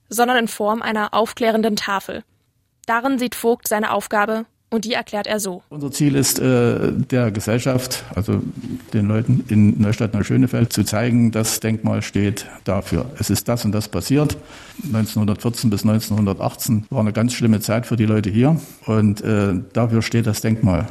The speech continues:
Speaker 2: Für Gefallene, für Tote, für Leid. Das weiß jetzt keiner eigentlich.
Speaker 1: Es geht also um den Kontext. Der muss klar sein, diesen gemeinsamen Nenner braucht es. Dann könne man mit ihm reden und gerne auch streiten. Über das Denkmal,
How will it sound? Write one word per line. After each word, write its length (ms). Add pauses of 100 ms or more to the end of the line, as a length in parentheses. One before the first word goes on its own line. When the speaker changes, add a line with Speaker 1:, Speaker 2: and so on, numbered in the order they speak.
(120)
Speaker 2:
Für 180
Gefallene, 460
für 180
Tote, 240
für 160
Leid. 340 (120)
Das 280
weiß 200
jetzt 220
keiner 340
eigentlich. 560
Speaker 1:
Es 260
geht 260
also 220
um 100
den 160
Kontext. 680 (220)
Der 220
muss 300
klar 300
sein, 300
diesen 300
gemeinsamen 580
Nenner 220
braucht 340
es. 240 (100)
Dann 220
könne 180
man 160
mit 180
ihm 100
reden 440
und 180
gerne 300
auch 80
streiten. 560
Über 160
das 160
Denkmal, 460